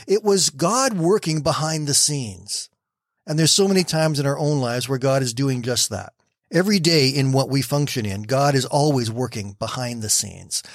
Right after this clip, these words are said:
He's putting us in places and in situations that he already knew ahead of time that we would be in. And sometimes we're in the right place at exactly the right time for just such a time as this, to make a decision or an impact that will have long-lasting effects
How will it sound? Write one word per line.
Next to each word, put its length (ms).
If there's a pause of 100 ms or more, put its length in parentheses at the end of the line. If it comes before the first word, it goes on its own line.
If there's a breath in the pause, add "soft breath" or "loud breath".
(200 loud breath)
He's 180
putting 320
us 160
in 100
places 560
and 200
in 80
situations 880
that 140
he 140
already 460
knew 220
ahead 240
of 100
time 300
that 140
we 100
would 220
be 240
in. 240 (360 loud breath)
And 120
sometimes 420
we're 220
in 260
the 100
right 300
place 400 (260 loud breath)
at 140
exactly 380
the 100
right 320
time 540
for 180
just 420
such 320
a 60
time 380
as 140
this, 420 (400 loud breath)
to 100
make 180
a 60
decision 520
or 200
an 60
impact 640
that 160
will 140
have 420
long-lasting 1040
effects 640